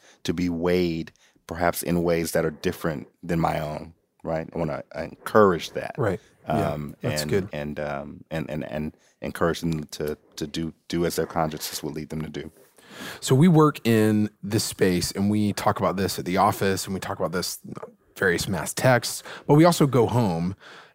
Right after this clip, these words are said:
Speaker 2: and to family members, to neighbors. Uh, we have other friends, uh, fellow church members who don't, they, they're not as interested in this, or maybe not interested at all. When conversations about the election come up,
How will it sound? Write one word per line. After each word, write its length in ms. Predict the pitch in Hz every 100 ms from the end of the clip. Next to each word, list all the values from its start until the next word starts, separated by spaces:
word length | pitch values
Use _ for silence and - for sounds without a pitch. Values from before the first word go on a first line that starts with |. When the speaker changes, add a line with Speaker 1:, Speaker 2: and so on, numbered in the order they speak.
| -
Speaker 2:
and 560 | 104 98 98 95 95 -
to 220 | - 98 87
family 360 | 131 123 120
members, 540 | 110 104 101 95 90 -
to 160 | -
neighbors. 920 | 92 101 101 98 92 87 85 82 - -
Uh, 160 | 85
we 140 | 87 92
have 120 | 95
other 180 | 101 90
friends, 680 | - 98 95 92 90 87 -
uh, 280 | 85 76 80
fellow 220 | - 85
church 320 | - 117 104
members 300 | 107 101 98
who 100 | 135
don't, 360 | 135 131 127 127 - _
they, 120 | 117 104 - -
they're 120 | 110
not 340 | 107 110 110 _ -
as 260 | 98 90 -
interested 680 | 87 - 82 78 - 92 90
in 160 | 98 87
this, 260 | 90 - -
or 180 | 123
maybe 240 | 131 131 120
not 100 | 101
interested 500 | 104 101 - 92 87
at 120 | 90 -
all. 360 | 107 95 90 - - - - - - -
When 220 | - 127 120
conversations 800 | - 165 147 - 120 110 110 95
about 400 | 92 90 98 -
the 140 | 98 95
election 580 | 92 98 - - 90 -
come 280 | - 92 -
up, 360 | 90 131 -